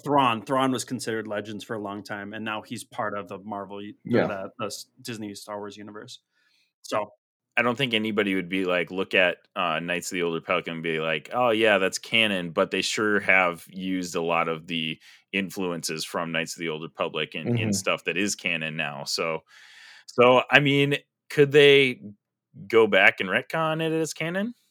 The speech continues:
Speaker 3: Maybe, you know, who knows at this
Speaker 1: Disney's
Speaker 3: point?
Speaker 1: playing fast and loose like Calvin Ball with this anyway,
Speaker 3: <laughs>
Speaker 1: so
Speaker 3: Calvin
Speaker 1: it is what
Speaker 3: Ball.
Speaker 1: it is. <laughs>
Speaker 3: Love it. Love it. But yeah, man, that was, like, a bang to start off the, the
Speaker 2: Mm-hmm.
Speaker 3: PlayStation
Speaker 1: Oh, yeah.
Speaker 3: showcase. Like, when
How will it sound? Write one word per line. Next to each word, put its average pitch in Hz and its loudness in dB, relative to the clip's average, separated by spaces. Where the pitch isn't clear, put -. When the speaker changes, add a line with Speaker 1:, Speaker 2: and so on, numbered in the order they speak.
Speaker 3:
Maybe, 202 -2
you 117 -8
know, 160 -4
who 143 -6
knows 127 -4
at 92 -6
this 104 2
Speaker 1:
Disney's 156 4
Speaker 3:
point? - -10
Speaker 1:
playing 127 0
fast 127 4
and 120 -4
loose 120 -4
like 104 -10
Calvin 110 -4
Ball 104 -6
with 110 -10
this 117 -10
anyway, 107 -2
Speaker 3:
<laughs> - 0
Speaker 1:
so - 2
Speaker 3:
Calvin - 8
Speaker 1:
it 208 10
is 170 2
what 190 8
Speaker 3:
Ball. 170 8
Speaker 1:
it 160 4
is. 151 -4
<laughs> 220 -2
Speaker 3:
Love 87 0
it. 87 0
Love 92 2
it. 90 2
But 110 6
yeah, 113 10
man, 101 4
that 135 10
was, 139 4
like, 104 4
a 87 -2
bang 92 2
to 95 -2
start 87 2
off 82 0
the, 82 -4
the 85 -4
Speaker 2:
Mm-hmm. - -10
Speaker 3:
PlayStation 107 2
Speaker 1:
Oh, - -4
yeah. 80 -8
Speaker 3:
showcase. 76 -2
Like, 78 -2
when 95 -2